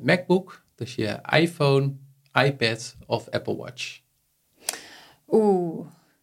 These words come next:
Speaker 2: Ja, ik denk sowieso mijn iPhone of mijn iPad, want daar kun je het meeste mee. Ook, eh, en dan, ja, kom je denk ik toch gewoon bij je iPhone. Want daar kun je ook mee bellen. Daar kan je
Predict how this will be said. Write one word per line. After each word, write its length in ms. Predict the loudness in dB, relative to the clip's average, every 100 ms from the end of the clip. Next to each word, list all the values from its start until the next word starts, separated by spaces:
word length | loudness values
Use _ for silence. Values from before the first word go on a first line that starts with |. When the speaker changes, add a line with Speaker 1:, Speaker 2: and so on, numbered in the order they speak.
| _ _ _ _ _ _ _ _ _ _
Speaker 2:
Ja, 260 | -2 2 2
ik 100 | 2
denk 200 | 0 -2
sowieso 640 | 2 2 4 6 6 2 -4 _ _
mijn 520 | 0 2 2 -4 -8 -16 _ _ _ _ _ 2 4
iPhone 400 | 2 0 0 0
of 240 | -2 -2
mijn 260 | -4 0 0
iPad, 420 | 2 2 2 0
want 120 | -6
daar 180 | -2 -2
kun 140 | -2 -6
je 60 |
het 100 | -4
meeste 380 | -4 -4 -6 -8
mee. 420 | -4 -2 -2 -4
Ook, 360 | -2 0 0 -4
eh, 240 | -6 -4 -8 _
en 140 | -6
dan, 260 | -6 -6 -10 -4
ja, 320 | -2 -2 -6
kom 180 | -6 -6
je 60 | -6
denk 200 | -8 -10
ik 120 | -14
toch 180 | -18 -6
gewoon 200 | -6 -4
bij 140 | -6
je 200 | -6 -6
iPhone. 480 | -6 -10 -10 -4 -4 -4 _
Want 140 | -6
daar 120 | -4 -2
kun 120 | -4
je 80 | -4
ook 60 |
mee 160 | -4 -2
bellen. 640 | -2 -2 0 2 2 -2 _ _ _
Daar 140 | -2
kan 160 | 0 2
je 140 | 0